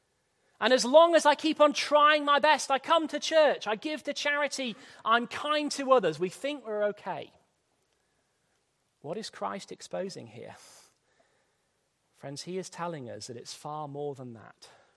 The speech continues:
That sin is far deeper than that. And if you think sin is just about doing good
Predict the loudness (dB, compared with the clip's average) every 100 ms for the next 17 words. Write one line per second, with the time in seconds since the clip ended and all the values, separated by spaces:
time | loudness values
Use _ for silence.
0 | _ _ _ _ _ _ _ _ _ -16
1 | -10 -8 -6 -8 -10 -2 0 0 -2 -10
2 | -8 -10 -10 -12 -14 -14 -14 -12 -12 -10
3 | -12 -10 -12 -10 -8 -6 -6 -8 -10 -6
4 | -6 -6 -8 -4 0 2 0 -6 _ _
5 | _ _ -14 -6 -4 -2 -4 2 2 2
6 | -4